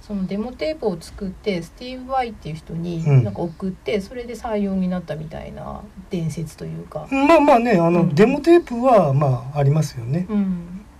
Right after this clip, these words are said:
Speaker 2: まあ、そのプロデューサーに拾われてっていうのはね、
Speaker 1: うん。
Speaker 2: たまには聞きます。
Speaker 1: ね、別にソロデビューじゃなくて、なんかいろんなね、やり方もあるわけだし、
Speaker 2: そうですね。
Speaker 1: 最初はとか、
Speaker 2: ええ、
Speaker 1: まあ、当時特に、
Speaker 2: ええ。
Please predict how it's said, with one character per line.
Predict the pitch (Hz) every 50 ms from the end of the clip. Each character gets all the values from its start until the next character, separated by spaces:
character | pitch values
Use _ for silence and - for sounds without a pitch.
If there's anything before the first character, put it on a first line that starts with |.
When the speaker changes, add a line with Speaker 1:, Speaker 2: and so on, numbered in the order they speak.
| - - - - - - -
Speaker 2:
ま | 220 214 190 147 127
あ、 | 120
そ | 113 - 127
の | 113 110
プ | - - 131
ロ | 120 113
デ | 110 120
ュ | 110
ー |
サ | - - 120
ー |
に | 113 107
拾 | - 120 113
わ | 110 110 113
れ | 110 110
て | - - 139
っ |
て | 131 - - -
い | - - - -
う |
の | 139 147
は | 147
ね、 | 156 185 170 160
Speaker 1:
う | 214
ん。 | 196 185 170 165 175 185 202 208 214 - - - - -
Speaker 2:
た | - 143
ま | 135 135 147
に | 151
は | 131 -
聞 | - - -
き | -
ま | 117 117 123
す。 | - - - -
Speaker 1:
ね、 | 233 233 233 233
別 | 240 254
に | 277 277 277
ソ | - - 294
ロ | 311 330 339
デ | 339 370 392
ビ | 392 370
ュ | 339
ー | 285 226
じ | 214 208
ゃ |
な | 196 196 208 208
く | 208 - - 180
て、 | 165 - - - 208 202 202 190 180 175 185 - - - - - -
な | 226 220
ん | 202
か | 180 170
い | 196
ろ | 190 208 202
ん | 196 196
な | 196 208
ね、 | 226 233
や | 220 190
り | 170 165
方 | 165 - 185 165 160 165
も | 165 160 160 160 170 175
あ | 170
る | 160 156 151 151
わ | 156 160
け | 156 - 147 147
だ | - 143 143
し、 | - - - 180
Speaker 2:
そ | 208 - - - 247 208
う |
で | 147 127
す | 113 104 - -
ね。 | -
Speaker 1:
最 |
初 | 127 127
は | 131 135
と | -
か、 | 143 135
Speaker 2:
え |
え、 | 131 123
Speaker 1:
ま | 117 -
あ、 | -
当 | 131 226 214 196
時 | - - -
特 | - 190 - - 170
に、 | 147 147 160 196 - - - - -
Speaker 2:
え | 165 156 139 131 120
え。 | 117